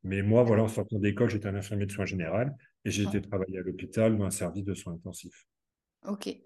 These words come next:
Speaker 2: ça marche. Et, hum, pour en revenir un petit peu en arrière, par rapport à toi, ton, ton profil de, de, de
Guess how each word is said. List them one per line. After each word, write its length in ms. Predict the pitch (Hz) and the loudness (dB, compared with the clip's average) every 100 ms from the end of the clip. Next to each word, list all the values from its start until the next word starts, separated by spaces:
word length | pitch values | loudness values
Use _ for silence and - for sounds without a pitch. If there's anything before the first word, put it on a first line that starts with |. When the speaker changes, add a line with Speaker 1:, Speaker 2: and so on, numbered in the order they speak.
| - _ _ _ _ | -20 _ _ _ _
Speaker 2:
ça 160 | - | -14
marche. 420 | 190 170 - - _ _ _ _ - - | -12 -12 -16 -20 _ _ _ _ -20 -12
Et, 160 | - 202 | 0 4
hum, 480 | 202 202 196 196 - - - - _ _ _ _ _ - 185 | 4 4 2 0 -6 -12 -20 -20 _ _ _ _ _ -16 -2
pour 100 | 208 | 2
en 140 | 208 | 4
revenir 280 | 220 226 208 | 4 2 0
un 120 | 208 | -2
petit 300 | 208 - 240 | -2 -8 -10
peu 120 | 233 | -2
en 140 | 226 202 | 0 2
arrière, 360 | 202 226 277 | 2 0 0
par 140 | 269 196 | 0 0
rapport 280 | 190 220 | 0 2
à 100 | 208 | 2
toi, 280 | 202 - 240 | 0 -2 -4
ton, 480 | 240 - 196 190 190 | -2 -4 0 0 0
ton 200 | 190 202 | -2 -6
profil 580 | 190 - 214 214 226 214 | -8 -4 -4 -2 -4 -2
de, 540 | 185 180 175 175 175 | -2 -4 -4 -6 -8
de, 300 | 165 170 170 170 | -8 -10 -10 -12
de 520 | 160 160 175 170 | -12 -10 -8 -8